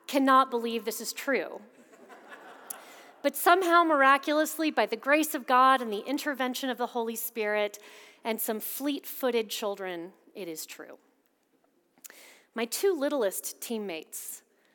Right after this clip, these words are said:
Savannah and Jenny, were so excited to win, and they were jumping up and down. But they both stopped suddenly and asked, looking up at me with big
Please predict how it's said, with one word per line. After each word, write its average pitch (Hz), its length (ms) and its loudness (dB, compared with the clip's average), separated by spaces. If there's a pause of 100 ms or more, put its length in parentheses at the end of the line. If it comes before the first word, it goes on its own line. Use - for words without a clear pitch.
(300)
Savannah 214 800 -4 (520)
and 214 180 -6
Jenny, 202 540 -8 (640)
were 214 100 -4
so 254 1040 0
excited 190 920 -6
to 196 100 -14
win, 165 400 -14 (800)
and 220 140 -2
they 220 80 -2
were 220 80 -8
jumping 220 480 -2 (240)
up 240 180 0
and 202 140 -4
down. 170 300 -8 (580)
But 240 100 -8
they 240 100 2
both 269 280 0
stopped 269 360 -2
suddenly 262 680 0
and 233 200 -6
asked, 240 880 -4
looking 254 340 -6
up 220 160 -8
at - 160 -20
me 196 180 -12
with 202 320 -14
big 269 240 -4